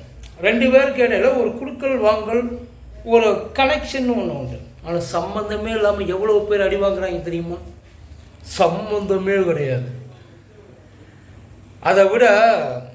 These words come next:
உள்ளூருக்குள்ள இந்த அடி வாங்கினதுனால உடனே நமக்கு தெரிஞ்சிருச்சு, அதுவும் ஏதோ ஒரு இடத்துல உடனே நமக்கு தெரிஞ்சிச்சு, அதுக்கான ஆப்பர்ச்சுனிட்டி இருக்க மாதிரி. வெளியூர்ல, வெளிநாட்டுல அவங்க நிலைமை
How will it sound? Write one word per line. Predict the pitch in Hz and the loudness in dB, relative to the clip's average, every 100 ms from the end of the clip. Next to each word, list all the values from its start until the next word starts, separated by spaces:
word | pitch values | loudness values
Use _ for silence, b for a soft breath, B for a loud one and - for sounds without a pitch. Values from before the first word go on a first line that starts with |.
| - - | -20 -10
உள்ளூருக்குள்ள | 202 254 262 254 247 254 240 | -6 -4 -4 -6 -2 2 4
இந்த | 226 | 4
அடி | 208 240 | 2 2
வாங்கினதுனால | 226 226 226 220 226 | 0 0 -2 -2 0
உடனே | 233 196 202 226 240 | 0 0 -2 -2 -2
நமக்கு | 226 214 202 | -2 -2 -2
தெரிஞ்சிருச்சு, | 202 202 208 202 202 247 | -2 -2 -2 -4 -2 0
அதுவும் | 196 226 233 | 2 0 0
ஏதோ | - 202 240 | 0 4 6
ஒரு | 247 214 | 6 2
இடத்துல | 196 196 196 214 220 | 0 0 -2 -4 -2
உடனே | 190 190 214 | -4 -4 -4
நமக்கு | 208 190 165 | -6 -8 -8
தெரிஞ்சிச்சு, | 180 165 165 233 | -8 -8 -6 0
அதுக்கான | 196 165 175 156 | 0 0 -2 0
ஆப்பர்ச்சுனிட்டி | 190 202 190 180 165 | -2 -2 -4 -6 -6
இருக்க | 143 | -8
மாதிரி. | 143 123 135 | -8 -4 0
வெளியூர்ல, | 202 233 233 214 208 202 214 - - - - - - 135 147 | 2 4 4 2 0 -4 -6 -12 -18 -20 -20 -20 -20 -6 -4
வெளிநாட்டுல | 175 190 180 175 - 170 175 180 - - - - - - - - | -2 0 0 -2 -4 -2 -2 -4 -16 -20 -20 -20 -20 -20 -20 -10
அவங்க | 143 143 143 | -6 -4 -4
நிலைமை | 131 131 135 175 202 196 | -4 0 2 4 4 2